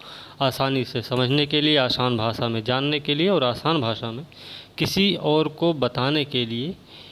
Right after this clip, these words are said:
इसको तीन भागों में बांटा गया है। प्राचीन इतिहास, मध्यकालीन इतिहास और आधुनिक भारत का इतिहास। तीनों भागों में आप इतिहास ही जानेंगे,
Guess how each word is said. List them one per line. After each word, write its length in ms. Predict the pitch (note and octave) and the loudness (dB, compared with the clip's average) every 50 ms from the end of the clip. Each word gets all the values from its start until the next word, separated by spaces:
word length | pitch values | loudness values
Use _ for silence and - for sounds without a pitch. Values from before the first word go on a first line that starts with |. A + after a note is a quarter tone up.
| - - | -2 -2
इसको 280 | D3+ - - - E3+ D#3+ | 0 0 0 0 0 0
तीन 320 | - - F#3 F3+ F#3 E3+ | 0 2 4 4 4 4
भागों 300 | B2+ B2 B2 B2 A#2 C#3 | 4 4 2 2 2 2
में 160 | D#3+ F#3+ G3+ | 2 2 2
बांटा 300 | E3 B2+ A2 - B2+ A#2+ | 0 0 0 0 -2 -2
गया 220 | A2+ A2+ A#2 A2+ A2 | 0 0 0 -2 -2
है। 280 | G#2+ G2+ F#2+ - - - - - - - - - - - - - - - - - - - - | -4 -8 -12 -16 -20 -20 -20 -20 -20 -20 -20 -20 -20 -20 -20 -20 -18 -16 -16 -16 -10 -4 0
प्राचीन 400 | C3 C3 C3 - - D3 D3 D3 | 2 2 2 2 2 2 2 2
इतिहास, 680 | C#3+ C#3+ C#3 C3+ C#3 D3+ D3+ - - - - - - - - - - - - - | 2 2 2 2 2 0 -2 -4 -10 -14 -14 -16 -18 -20 -20 -20 -20 -16 -10 -6
मध्यकालीन 640 | A#2 A#2+ A#2+ A#2 B2 B2 - C3+ C3+ C#3 C#3 C3+ | -4 -4 -4 -4 -6 -4 -2 -2 -2 -2 -4 -6
इतिहास 500 | C3+ B2+ - C3+ B2+ D3+ F#3 G3+ - - - - - - - - - - - - - - | -8 -8 -6 -4 -2 -2 -2 -4 -6 -12 -20 -20 -20 -20 -20 -20 -20 -20 -20 -8 -2 2
और 300 | C3+ D3 F3 - - - - - - - - - - - - - - - - - | 2 2 2 0 -4 -14 -18 -20 -20 -20 -20 -20 -20 -20 -20 -20 -20 -10 -2 2
आधुनिक 360 | D3+ D3+ C#3 C3 D#3+ F3+ E3 C3 | 2 4 4 4 4 2 2 2
भारत 300 | A#2 A#2 A#2 A#2+ - - | 2 2 2 0 -2 -2
का 140 | - B2+ | -4 -4
इतिहास। 520 | A#2 A2+ - A#2+ G#2 G#2 G#2 G2 - - - - - - - - - - - - - - - - - - - - - - - - - - - - | -4 -4 -6 -8 -10 -10 -10 -10 -12 -14 -12 -12 -12 -12 -12 -16 -20 -20 -20 -20 -20 -20 -20 -20 -20 -20 -20 -20 -20 -20 -20 -20 -20 -8 -2 2
तीनों 260 | E3+ F3+ G#3 G#3 G3 | 4 6 6 6 4
भागों 320 | E3 E3 F3+ E3+ F#3+ F#3+ | 4 2 2 2 2 2
में 480 | F#3+ G3 G3 G3 F#3+ F#3+ F#3+ - G3 - - - - - - - - - - - - - - - - - - - - - - | 4 4 4 2 2 0 -2 -6 -10 -14 -18 -20 -20 -20 -20 -20 -20 -20 -20 -20 -20 -20 -20 -20 -20 -20 -20 -20 -20 -14 -8
आप 240 | D#3+ E3 E3 D3+ E3+ | -6 -6 -4 -4 -6
इतिहास 480 | E3 D3 D#3 C#3+ C3+ D3+ E3 E3 D3+ D#3 | -8 -8 -4 0 2 2 2 2 2 0
ही 80 | E3+ | -2
जानेंगे, 540 | D#3+ D#3+ D#3 D#3+ D#3+ D#3+ D#3 D#3 D#3 D#3 D3+ | 0 0 2 2 2 2 2 2 2 0 -2